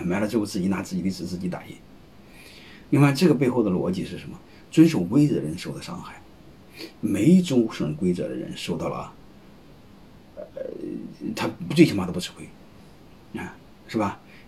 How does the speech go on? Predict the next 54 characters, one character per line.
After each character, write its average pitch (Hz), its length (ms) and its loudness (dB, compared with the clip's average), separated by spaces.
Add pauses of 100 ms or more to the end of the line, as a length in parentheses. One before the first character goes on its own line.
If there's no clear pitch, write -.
(320)
所 135 160 0
以 131 60 2
这 160 140 4
个 127 100 4
你 104 100 4
会 90 120 -2
发 85 100 -6
现， 85 180 -8
我 107 140 2
们 101 180 -2
他 - 100 -4
这 120 140 -2
一 110 140 0
个 117 80 2
逻 78 180 -2
辑 78 100 -8
就 - 100 -6
一 113 140 -2
下 - 140 -6
就 - 60 -10 (160)
搞 - 160 -10
错 - 180 -16
了。 - 60 -18 (1300)
你 147 240 6
怎 - 160 0
么 85 100 -10
去 80 140 -12
做 78 160 -10
这 - 100 -14
个 - 80 -16
事 - 100 -14
儿？ - 40 -20 (1400)
怎 - 120 -2
么 120 100 4
在 123 120 2
这 117 100 2
个 98 80 0
逻 82 160 -2
辑 92 140 -6
下 87 100 -6
去 82 100 -14
修 120 220 -2
改？ 120 120 -8 (2750)
啊， - 120 -20 (240)
让 127 240 0
遵 165 220 8
守 117 140 2
规 123 200 -2
则 131 120 -2
的 71 60 -6
人 67 100 -10
赚 - 160 -14
便 - 160 -18
宜， - 60 -20